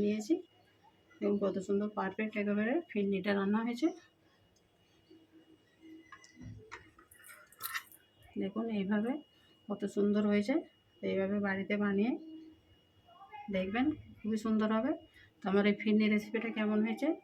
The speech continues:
কমেন্ট করে জানাবেন, লাইক দিয়ে ভিডিওটা দেখা শুরু করবেন,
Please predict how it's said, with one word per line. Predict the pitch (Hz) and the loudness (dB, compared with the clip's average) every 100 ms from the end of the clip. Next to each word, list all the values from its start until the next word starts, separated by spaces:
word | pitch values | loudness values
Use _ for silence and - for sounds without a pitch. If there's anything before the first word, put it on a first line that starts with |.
| _ _ _ _ _ 740 - - - - | _ _ _ _ _ -20 -20 -16 -12 0
কমেন্ট | 202 202 202 | 4 6 4
করে | 214 214 | 2 2
জানাবেন, | 208 214 240 311 - - - - _ _ _ _ _ - - _ - | 4 4 2 2 0 -12 -20 -20 _ _ _ _ _ -20 -20 _ -8
লাইক | 247 214 208 208 | 0 2 2 2
দিয়ে | 233 233 | 2 2
ভিডিওটা | 226 220 226 220 | 0 0 0 0
দেখা | 214 220 220 | -2 -2 -4
শুরু | 226 226 | -4 -2
করবেন, | 233 240 | -2 2